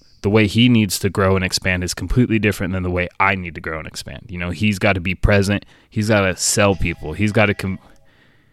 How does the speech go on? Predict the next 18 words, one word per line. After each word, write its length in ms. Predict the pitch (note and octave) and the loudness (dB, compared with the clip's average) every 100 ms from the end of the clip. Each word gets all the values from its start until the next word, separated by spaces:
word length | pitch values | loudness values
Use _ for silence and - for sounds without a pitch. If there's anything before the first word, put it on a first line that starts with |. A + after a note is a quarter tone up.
| _ _ _ | _ _ _
he's 180 | A#2+ A2+ | -2 4
gotta 220 | A#2 A2+ | 4 4
convince 440 | G#2+ G2 G#2+ G2+ | 2 4 4 4
them 260 | A2 G2 F#2 | 2 2 4
why 500 | F#2+ F#2 F#2 F2+ - _ _ _ _ _ _ _ _ _ _ - | 4 6 4 0 -4 _ _ _ _ _ _ _ _ _ _ -8
to 120 | - A2+ | -4 2
come 200 | A2+ G2+ | 4 4
buy, 300 | G2+ F#2 F2+ - - | 2 2 -4 -10 -4
you 100 | G2+ | 0
know, 160 | G2 | 0
his 200 | F#2+ G2 | 0 0
Rocket 400 | F#2+ G#2+ - - | 2 4 2 -2
gear 280 | F#2+ F#2 F2+ | -2 -2 -2
instead 340 | F#2 - F#2+ F#2+ | -4 -4 -2 -2
of 100 | F2 | -2
going 280 | F#2+ F#2+ | -2 -2
and 120 | F#2 F2 | -2 0
buying 420 | F#2 F#2 F2 | 0 2 -2